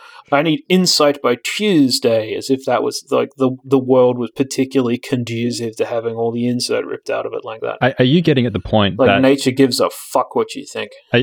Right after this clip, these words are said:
Speaker 2: are you getting at the idea that preprints are making it too easy to put stuff out there? Because I saw
Speaker 1: No.
Speaker 2: No?
Speaker 1: No, I'm not, I'm, I'm not, I'm not getting it, though, like, preprint's make it too easy to put stuff out there. I'm get-,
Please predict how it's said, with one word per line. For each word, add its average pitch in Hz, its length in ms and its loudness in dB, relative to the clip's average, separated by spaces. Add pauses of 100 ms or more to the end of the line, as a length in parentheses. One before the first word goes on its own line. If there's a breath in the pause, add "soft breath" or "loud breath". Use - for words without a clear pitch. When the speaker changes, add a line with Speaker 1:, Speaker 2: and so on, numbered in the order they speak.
Speaker 2:
are 120 60 2
you 127 180 2
getting 123 260 4
at 101 140 0
the 104 120 0
idea 98 340 2
that 90 180 -4
preprints 98 440 -2
are 98 40 -2
making 92 260 -2
it 87 100 -10
too 95 160 -2
easy 90 180 -2
to - 100 -10
put 92 200 -6
stuff - 340 -6
out 90 220 -6
there? 85 260 -8 (380)
Because - 560 0 (760)
I 117 160 4
saw 107 380 0
Speaker 1:
No. 180 420 2
Speaker 2:
No? 117 220 4
Speaker 1:
No, 175 280 4
I'm 175 100 0
not, 180 240 0
I'm, 151 260 4
I'm 156 180 2
not, 160 240 2
I'm 151 140 2
not 156 180 2
getting 135 200 4
it, 127 100 2
though, 123 180 2
like, 117 180 2
preprint's 120 380 -2
make 117 140 0
it 117 100 -6
too 117 160 0
easy 110 180 -2
to 101 80 -6
put - 160 -4
stuff 113 340 2
out 107 220 2
there. 110 120 -2
I'm 113 140 -6
get-, 131 260 -4